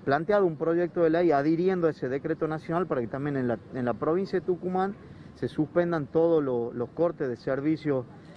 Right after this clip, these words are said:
eh, de servicios esenciales, de servicios públicos, a fin de que, de que,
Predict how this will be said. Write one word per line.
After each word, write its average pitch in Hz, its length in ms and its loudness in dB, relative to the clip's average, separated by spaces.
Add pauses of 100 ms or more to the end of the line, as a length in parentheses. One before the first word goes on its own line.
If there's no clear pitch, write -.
eh, 123 160 2
de 117 120 2
servicios 127 800 0
esenciales, 170 640 2
de 117 60 -4
servicios 135 460 -6
públicos, 175 580 0 (380)
a 117 140 0
fin 156 260 0
de 143 120 2
que, 113 500 0 (280)
de 113 140 0
que, 110 540 0